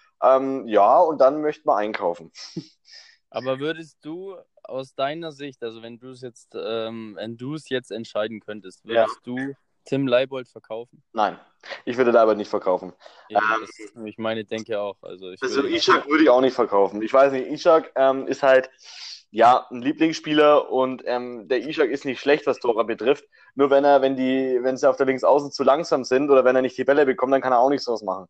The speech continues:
Speaker 1: Er ist halt ein
Speaker 2: Eben.
Speaker 1: typischer Stürmer. Er ist halt einfach nur ein purer Angreifer. Er ist kein Links-Mittelfeldspieler, kein Rechts-Mittelfeldspieler, kein Zentral-Mittelfeldspieler. Er ist Stürmer.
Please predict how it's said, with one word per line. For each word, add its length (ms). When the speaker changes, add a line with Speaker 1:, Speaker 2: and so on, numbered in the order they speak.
Speaker 1:
Er 160
ist 80
halt 140
ein 80
Speaker 2:
Eben. 120
Speaker 1:
typischer 220
Stürmer. 420
Er 100
ist 80
halt 100
einfach 360
nur 140
ein 100
purer 260
Angreifer. 380
Er 60
ist 120
kein 240
Links-Mittelfeldspieler, 1040
kein 140
Rechts-Mittelfeldspieler, 840
kein 140
Zentral-Mittelfeldspieler. 1200
Er 100
ist 340
Stürmer. 420